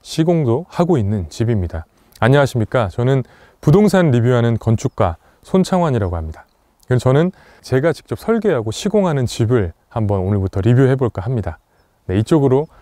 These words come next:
따라오시죠. 여기는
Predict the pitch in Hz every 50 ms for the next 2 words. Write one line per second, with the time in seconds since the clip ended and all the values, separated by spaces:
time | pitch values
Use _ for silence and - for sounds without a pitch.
0 | - - _ - 175 165 123 95 82 - - - - 98 _ _ _ _ _ _
1 | _ _ _ _ _ _ _ - - - _ - - _ _ _ _ _ - -
2 | - - _ _ _ _ _ _ _ _ _ _ _ - _ _ _ _ _ _
3 | _ _ _ _ _ - - - - - - - - - - - _ - 147 160
4 | 190 220 240 226 151